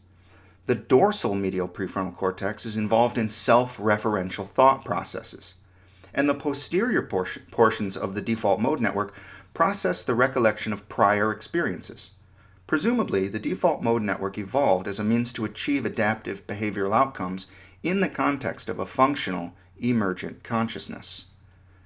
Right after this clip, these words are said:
The default mode network seems to be responsible for the production of the self construct.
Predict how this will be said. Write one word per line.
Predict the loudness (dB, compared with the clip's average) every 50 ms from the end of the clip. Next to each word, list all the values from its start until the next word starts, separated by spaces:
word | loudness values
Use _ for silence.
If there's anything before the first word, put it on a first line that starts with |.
| -20 -20 -20 -12 -8
The | -4 -2
default | 0 2 4 6 6 6 6 6
mode | 4 6 6 6 6
network | 4 2 2 0 -2 -2 -2
seems | -4 -4 -4 -2 -4 -4 -4
to | -6 -4
be | -4 -4
responsible | -4 -4 -6 -4 0 2 2 2 2 0 -4 -6 -8 -8 -10 -12 -16 -20 -20 -20 -20 -18
for | -8 -4 -2
the | -2 -2
production | -2 -2 -4 -4 -2 0 -2 -2 -2 -4 -6 -6 -4 -4
of | -6 -6
the | -6 -6
self | -4 2 4 6 6 6 4 0 -8
construct. | -6 -4 -2 -2 -2 -4 -6 -8 -10 -10 -10 -14 -20 -20